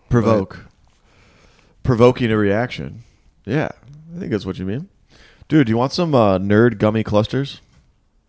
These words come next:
Speaker 2: Like, bruh, this, this shit is busting right here.
Speaker 1: It's busting for real, for real. No cap.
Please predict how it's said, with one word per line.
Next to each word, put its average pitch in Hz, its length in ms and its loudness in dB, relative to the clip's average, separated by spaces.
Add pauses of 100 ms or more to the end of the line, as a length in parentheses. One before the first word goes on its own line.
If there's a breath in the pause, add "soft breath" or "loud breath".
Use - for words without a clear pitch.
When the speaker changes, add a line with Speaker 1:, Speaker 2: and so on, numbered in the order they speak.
(1040)
Speaker 2:
Like, 107 200 -8 (100)
bruh, 117 280 -2
this, 170 480 2 (600 soft breath)
this 180 400 6
shit 180 160 12
is 151 120 12
busting 147 460 10
right 110 200 2
here. 117 180 -8 (120)
Speaker 1:
It's 131 160 0
busting 165 520 8
for 139 160 2
real, 175 220 6
for 156 140 2
real. 117 240 6
No 151 140 6
cap. 160 420 4